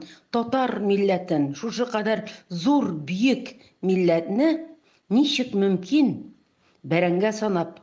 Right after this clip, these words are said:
хайванга санап, шушыны ачык рәвештә интернет челтәренә куярга,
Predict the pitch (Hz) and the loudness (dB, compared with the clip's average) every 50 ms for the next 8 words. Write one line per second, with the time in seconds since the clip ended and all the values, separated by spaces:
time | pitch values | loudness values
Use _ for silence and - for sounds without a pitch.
0 | - - - 180 180 175 170 165 165 160 170 - - - 254 233 196 156 - - | -12 -6 -2 0 2 2 2 2 2 0 0 -2 -2 -2 -2 -2 -2 -2 -4 -8
1 | - _ _ - - - - _ - - 202 190 - 202 208 208 202 - - 185 | -18 _ _ -20 -20 -20 -20 _ -10 -8 -6 -6 -4 -2 -2 -2 -2 -2 -2 -2
2 | 165 - - - 269 269 269 - - - - - _ _ _ - - - _ _ | -2 -2 -2 -2 -2 -2 -2 -4 -12 -12 -14 -16 _ _ _ -20 -20 -20 _ _
3 | - 190 208 190 180 165 - - - - 240 254 262 214 - - - - - _ | -2 0 2 2 2 0 -2 -6 -6 -2 0 0 0 0 -2 -4 -10 -18 -20 _
4 | _ _ _ _ _ _ - 165 190 185 - - 180 175 185 202 208 214 - 196 | _ _ _ _ _ _ -4 -2 -2 -2 -2 -2 0 0 0 -2 -2 -4 -8 -8
5 | 180 - 185 175 160 156 165 170 190 208 190 - - - - _ _ _ _ _ | -6 -2 -2 0 0 2 0 0 0 -2 -4 -6 -12 -20 -20 _ _ _ _ _
6 | _ - - 180 190 175 170 165 160 151 190 190 | _ -12 -4 -2 0 0 0 0 -2 -2 -4 -4